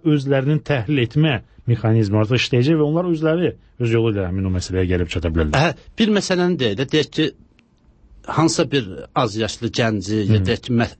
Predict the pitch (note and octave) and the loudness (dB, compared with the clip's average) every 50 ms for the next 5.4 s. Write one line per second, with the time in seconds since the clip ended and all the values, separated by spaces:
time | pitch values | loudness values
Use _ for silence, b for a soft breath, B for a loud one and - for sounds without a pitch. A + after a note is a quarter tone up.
0 | - G#2+ A2 G#2+ - - - A#2 G2 G#2 A2+ A#2+ C3 C3+ A#2 C#3+ D3 C#3+ - D3 | -2 -2 0 -2 0 -2 -2 -2 0 2 2 2 2 2 2 0 -2 0 -2 -2
1 | A#2+ A2+ A#2+ A2+ A2 G#2+ G2 G#2+ G#2 F#2 F2 F2 E2+ E2 D#2 E2 E2 D#2+ D#2 E2+ | -2 -2 0 2 2 2 2 0 -2 0 -2 -2 -2 -2 -4 -4 -4 -4 -4 -4
2 | F2+ F2+ F2+ - - B2 B2+ B2 C3+ - B2+ A#2+ A2 - - A#2+ F#2+ G#2 G2 G2 | -4 -4 -2 0 2 2 2 2 0 0 0 0 0 0 -2 -2 -2 0 0 0
3 | F#2+ G2 F#2 F#2 F#2+ F2+ - G2 F#2+ F2+ F2+ F2 E2 D#2+ D#2+ D#2+ E2 E2+ F2+ F2 | 0 0 0 -2 -4 -4 -4 -2 -2 0 0 0 -2 -2 -2 -4 -4 -4 -6 -8
4 | B B B B B - D#3 D#3+ D#3+ D3 C3+ D#3+ D#3+ D#3 E3 D#3 - - C#3 C3 | B B B B B 0 0 0 0 -2 -2 -2 -2 -2 -2 -4 -4 -4 -2 -2
5 | B2+ G2+ G#2+ G#2+ G#2 A#2+ A#2 G2 | -2 -2 -2 -2 -2 -4 -6 -6